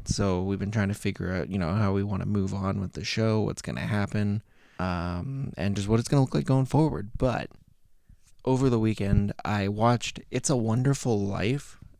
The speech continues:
uh, with my fiance and her family over the, uh, Thanksgiving weekend.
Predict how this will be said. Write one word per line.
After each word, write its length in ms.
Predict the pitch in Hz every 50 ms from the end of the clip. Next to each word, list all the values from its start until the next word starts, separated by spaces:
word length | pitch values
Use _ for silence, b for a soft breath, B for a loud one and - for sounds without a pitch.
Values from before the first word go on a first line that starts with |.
| _ -
uh, 200 | - 104 104 98 95
with 140 | 107 -
my 140 | - 107 104
fiance 520 | - - - 95 101 107 113 - 123 120 117
and 80 | 117
her 100 | 110 -
family 560 | - - - 85 92 104 113 120 131 139 135 -
over 360 | - 101 104 110 104 101 107
the, 440 | 104 107 104 101 98 90 92 92 -
uh, 240 | - 87 - - -
Thanksgiving 560 | - - 110 110 110 - 107 107 110 104 101
weekend. 420 | 104 110 110 - - 135 135 135